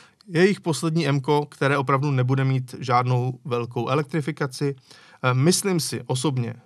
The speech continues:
že zároveň je to poslední M-ko, kde i ještě bude manuální převodovka. Protože, a, a OK,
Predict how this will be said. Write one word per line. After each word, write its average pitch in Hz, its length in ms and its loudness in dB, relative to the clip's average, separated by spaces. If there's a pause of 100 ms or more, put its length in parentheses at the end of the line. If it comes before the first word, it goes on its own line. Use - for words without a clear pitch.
že 127 140 -2
zároveň 143 380 4
je 147 60 -2
to 143 120 -4
poslední 139 440 -2
M-ko, 131 260 0
kde 127 200 -2
i 127 140 0
ještě 123 280 -2
bude 127 180 -2
manuální 117 460 -2
převodovka. 113 640 -12 (380)
Protože, 123 420 0 (440)
a, 147 300 0 (200)
a - 60 -12
OK, 147 200 2